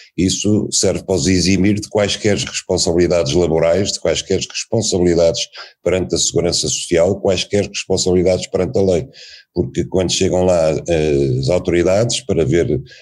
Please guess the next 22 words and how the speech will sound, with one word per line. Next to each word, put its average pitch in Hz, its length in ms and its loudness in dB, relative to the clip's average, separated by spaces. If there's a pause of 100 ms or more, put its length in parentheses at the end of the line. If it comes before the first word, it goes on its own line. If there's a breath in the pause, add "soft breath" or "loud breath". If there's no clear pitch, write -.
(120)
como 113 120 0
é - 40 0
que - 100 -4
são 87 120 0
os - 120 -2
contratos 82 440 -2
de - 40 -6
trabalho 82 380 0
deles, 95 420 0
eles 104 240 2
não 104 180 2
têm 113 300 0
contrato 85 420 0
com - 80 -2
aquelas 85 360 0
empresas 92 640 0
onde 101 340 0
de - 140 -14
facto 90 260 -2
estão 87 300 -2
a 85 60 0
trabalhar. 85 440 0